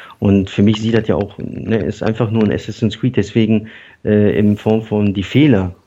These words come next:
die das Spiel anscheinend hatte in der Entwicklung und wo sie gesagt haben, „Ey, wir müssen das nochmal überarbeiten“, kommt sicherlich auch daher,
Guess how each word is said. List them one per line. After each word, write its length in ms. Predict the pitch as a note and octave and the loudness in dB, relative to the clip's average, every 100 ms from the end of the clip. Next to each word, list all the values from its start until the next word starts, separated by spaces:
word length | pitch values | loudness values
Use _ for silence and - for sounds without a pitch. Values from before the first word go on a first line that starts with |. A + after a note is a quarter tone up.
| - | -12
die 200 | G2 G2+ | -8 -4
das 160 | G2 | -4
Spiel 180 | - G#2 | -4 -4
anscheinend 480 | G2 G2+ G#2+ G2 - | -2 -2 -2 -2 -2
hatte 200 | G#2 G2 | -2 0
in 140 | G2 | 0
der 120 | F#2+ F2+ | 0 -2
Entwicklung 440 | A2 A#2+ G#2+ F#2 | 0 -2 -2 -4
und 200 | G2+ G2+ | -4 -4
wo 100 | G#2 | -4
sie 120 | G#2 | -4
gesagt 320 | G2 G2 G#2+ G#2+ | -4 -4 -2 -2
haben, 160 | G2 | 0
„Ey, 160 | A2 G2+ | 0 0
wir 60 | |
müssen 240 | G2+ G#2 G#2+ | -2 0 -2
das 120 | - | -2
nochmal 240 | G2 G2 | -2 0
überarbeiten“, 680 | F#2+ G2 G#2+ A2 F2+ A2 B2 - - - - | -2 -2 -2 -2 0 -2 -4 -8 -20 -20 -14
kommt 240 | - B2 A#2 | 0 0 0
sicherlich 400 | B2+ C3 A#2+ G#2+ | 0 2 2 0
auch 140 | G#2+ | -2
daher, 440 | G#2+ A2+ A#2+ A2+ | 0 2 2 2